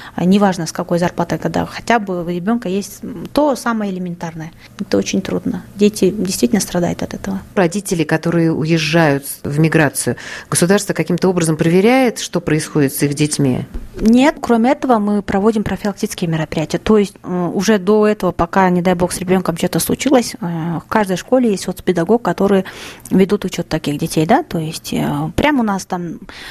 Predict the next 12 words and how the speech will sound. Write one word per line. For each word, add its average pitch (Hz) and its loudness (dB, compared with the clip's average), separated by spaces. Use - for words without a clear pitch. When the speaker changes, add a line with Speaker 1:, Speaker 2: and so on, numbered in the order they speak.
Speaker 1:
э, 165 0
есть, 202 2
э, - -4
списки, - -2
где 175 4
указывается 165 -2
малоимущая 220 2
семья, 214 0
дети, 196 0
дети-мигранты, 202 2
где 196 2
дети 196 0